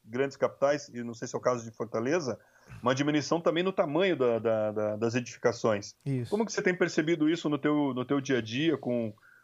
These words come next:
Speaker 1: com os clientes? Você, não sei se você pode trazer
Speaker 2: Posso.
Speaker 1: essa, essa contribuição pra gente aí.
Speaker 2: Posso, posso sim. Pronto, essa, a questão, existe aí uma, um conceito chamado de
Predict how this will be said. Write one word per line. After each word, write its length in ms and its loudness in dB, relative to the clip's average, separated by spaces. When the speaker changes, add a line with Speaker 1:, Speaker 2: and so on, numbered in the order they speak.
Speaker 1:
com 120 0
os 120 -2
clientes? 1040 0
Você, 160 -10
não 120 -14
sei 120 2
se 80 -12
você 80 -2
pode 240 2
trazer 360 2
Speaker 2:
Posso. 160 6
Speaker 1:
essa, 180 4
essa 160 -6
contribuição 560 -4
pra 140 -6
gente 300 -2
aí. 60 2
Speaker 2:
Posso, 340 -2
posso 240 -6
sim. 220 -10
Pronto, 360 -2
essa, 760 4
a 120 0
questão, 560 -2
existe 400 -4
aí 140 -4
uma, 180 -8
um 140 -12
conceito 680 -6
chamado 560 -2
de 300 -4